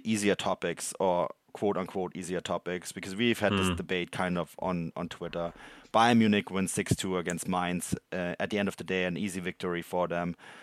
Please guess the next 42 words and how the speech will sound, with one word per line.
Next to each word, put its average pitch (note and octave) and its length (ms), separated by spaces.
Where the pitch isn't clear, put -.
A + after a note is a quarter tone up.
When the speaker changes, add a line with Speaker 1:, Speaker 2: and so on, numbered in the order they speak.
Speaker 1:
Sven G#2+ 240
Ulreich G2 400
in F#2 80
goal. E2+ 380
Um, E2+ 400
gave C3 220
away C3 200
a A2+ 60
penalty, F#2+ 640
didn't A2 260
look G2 140
so - 120
good F2+ 180
at D2+ 60
one F2+ 160
of E2+ 80
the F#2 80
goals, F2 260
but F2+ 160
I F#2 40
guess G2 260
if F2 140
your F2+ 100
team E2+ 260
scores F2 280
six - 280
goals, E2+ 300
it E2 80
doesn't F2+ 240
really E2+ 180
matter. B2+ 400
Speaker 2:
Hmm. F#2 200
Speaker 1:
Uh, F#2 160
Choupo-Moting, A#2+ 720
yet G2+ 260
another F#2+ 540
goal. F2 420
He's - 140
pretty A2+ 160
good, G#2 220
that E2 160
guy. D#2 300